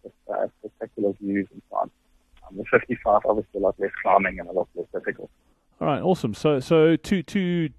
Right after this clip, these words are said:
Speaker 2: like, diverse distances there for people of, of different abilities as well. Uh, entries, uh, they're closing fairly soon. How can, how can people go about entering, uh, and, and when do they close?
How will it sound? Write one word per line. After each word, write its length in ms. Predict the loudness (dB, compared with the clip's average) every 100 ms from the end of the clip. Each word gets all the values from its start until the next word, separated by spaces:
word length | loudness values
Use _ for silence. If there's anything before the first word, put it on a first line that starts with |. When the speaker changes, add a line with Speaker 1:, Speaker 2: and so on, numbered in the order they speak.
| -16
Speaker 2:
like, 680 | -14 -10 -10 -6 0 0 2
diverse 420 | 4 6 6 6
distances 460 | 4 -2 -2 -2 2
there 160 | 2 2
for 120 | 2
people 300 | 2 2 4
of, 140 | 4
of 180 | 0 4
different 300 | 4 4 0
abilities 440 | 4 2 2 0
as 120 | 2 6
well. 180 | 6 4 -20 -20 -2
Uh, 420 | 2 4 6 4
entries, 600 | 4 4 6 6 4 4 6
uh, 180 | 6
they're 160 | 6 6
closing 460 | 6 8 8 6 2
fairly 320 | 4 4 2
soon. 400 | 0 4 6 6
How 160 | 4
can, 240 | 2 0 0
how 160 | 0
can 160 | 2 2
people 240 | 0 0
go 240 | 4 8 8
about 520 | 8 6 6 2 0
entering, 500 | 2 4 8 8 8 -4 -20 -6
uh, 320 | 2 4 4 4
and, 420 | 2 2 2 2
and 220 | 2 4
when 160 | 2 4
do 120 | 6
they 120 | 4
close? 360 | 6 6 6